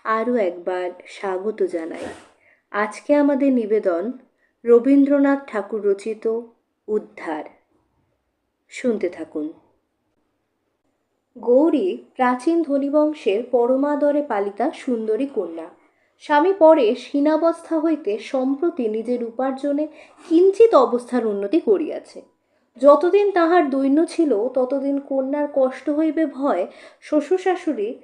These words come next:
স্ত্রীকে তাহার বাড়িতে পাঠান নাই। গৌরী বেশ একটু বয়স্থা হইয়াই পতিগৃহে আসিয়াছিল। বোধ করি এই সকল কারণেই পরেশ সুন্দরী যুবতী স্ত্রীকে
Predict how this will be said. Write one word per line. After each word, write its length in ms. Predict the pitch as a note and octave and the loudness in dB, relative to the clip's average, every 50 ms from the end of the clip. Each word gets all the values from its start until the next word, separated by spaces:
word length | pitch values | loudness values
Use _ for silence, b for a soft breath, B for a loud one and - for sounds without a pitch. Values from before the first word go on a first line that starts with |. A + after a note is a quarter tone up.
| _ _ | _ _
স্ত্রীকে 440 | _ _ - B3+ D4 D4+ D4 D4 D4 | _ _ -8 -4 -4 -2 0 -2 -2
তাহার 360 | C#4+ C#4 B3+ A3+ G#3+ A#3 A3+ | -2 -2 -4 -6 -4 -4 -4
বাড়িতে 320 | G#3 F#3+ F3+ F3+ G3 - E4 | -2 -2 -2 -4 -4 -6 -8
পাঠান 420 | - - D4+ F4 - - E3+ E3 E3+ | -8 -8 -8 -8 -8 -12 -14 -14 -14
নাই। 180 | E3 E3 D#3+ D#3+ - _ _ _ _ _ _ _ _ _ _ _ _ _ _ - | -16 -18 -20 -20 -20 _ _ _ _ _ _ _ _ _ _ _ _ _ _ -2
গৌরী 300 | C4+ D#4 E4+ F#4 G4+ G4+ | 2 4 4 6 6 4
বেশ 280 | F#4+ F4+ E4 E4+ - F#4 | 4 2 0 0 0 -2
একটু 240 | F4+ F4+ - F4 | -2 0 0 0
বয়স্থা 640 | C4+ - C4 A#3+ B3 C#4 D4+ - - - - D#4+ D4+ | 0 0 2 2 2 2 2 -2 -6 -6 -4 -4 -2
হইয়াই 460 | C#4 D4 D#4 D#4 D#4 C4+ E3+ E3+ G#3+ - - | 0 0 0 2 2 2 0 -2 -4 -6 -6
পতিগৃহে 600 | B3 A#3 A3+ A3+ A#3+ A#3 - - A3 A#3+ C#4+ D#4 | -6 -6 -6 -6 -8 -10 -8 -8 -8 -6 -4 -4
আসিয়াছিল। 640 | C4 G3+ F#3+ - - F3+ D3+ - - - - - - - _ _ _ _ _ _ _ _ _ _ _ _ _ - | -4 -4 -4 -6 -6 -6 -6 -6 -8 -14 -20 -20 -20 -20 _ _ _ _ _ _ _ _ _ _ _ _ _ -2
বোধ 260 | D4 D#4 E4+ E4 - - | 0 0 0 0 -2 -2
করি 240 | - F4 D#4+ E4 D#4+ | -2 0 2 2 2
এই 280 | D4+ A3+ C4 C#4+ D4 D4 | 2 0 0 0 0 0
সকল 380 | - - E4+ E4 - E4+ E4+ | 0 0 0 0 0 0 -2
কারণেই 680 | D#4+ D#4+ C#4+ C4 C4 D4 D4+ D4+ C4 F#3+ F3 A3 C4 - - - | 0 0 0 0 2 2 2 0 0 -2 -4 -6 -8 -10 -10 -4
পরেশ 500 | C4 B3 B3 A#3 G#3 A3 B3+ B3 - - | -2 0 0 0 0 -2 -2 -4 -6 -6
সুন্দরী 520 | C#4+ C#4+ C#4 C#4 C#4 D4 C#4+ C#4+ C#4+ C#4 | -4 -2 -2 0 0 0 -2 -2 -2 -4
যুবতী 440 | A#3+ C4+ B3+ B3 C4 C4 C4+ C#4 C4+ | -4 -6 -4 -4 -4 -4 -4 -4 -6
স্ত্রীকে 560 | - - - D4 C#4+ C#4+ - - E3+ - - | -8 -8 -8 -8 -8 -6 -6 -6 -6 -6 -8